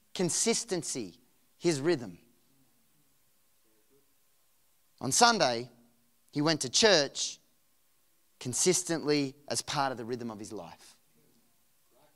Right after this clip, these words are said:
This was Jesus with his opinion of church. Church matters. Church matters.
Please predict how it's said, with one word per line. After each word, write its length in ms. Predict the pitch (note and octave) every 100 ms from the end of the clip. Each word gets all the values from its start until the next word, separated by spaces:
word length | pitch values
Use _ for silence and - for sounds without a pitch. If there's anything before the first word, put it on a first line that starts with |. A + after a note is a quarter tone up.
| _ _ _
This 160 | F3 E3
was 160 | E3+
Jesus 540 | B2+ E3+ E3 D3+ - -
with 180 | - D#3+
his 140 | D3+ C#3+
opinion 400 | C3 E3+ E3 D3+
of 100 | C3
church. 440 | F#3+ F#3 - - _ _ _ _ _ _ _ _ _ _ _ _ _ _ -
Church 260 | D#3 D3
matters. 420 | C#3+ C#3 F#2 - - _ _ _ _ _ _ _ _ _ _ -
Church 280 | D3+ C3+ B2+
matters. 420 | B2 G2 -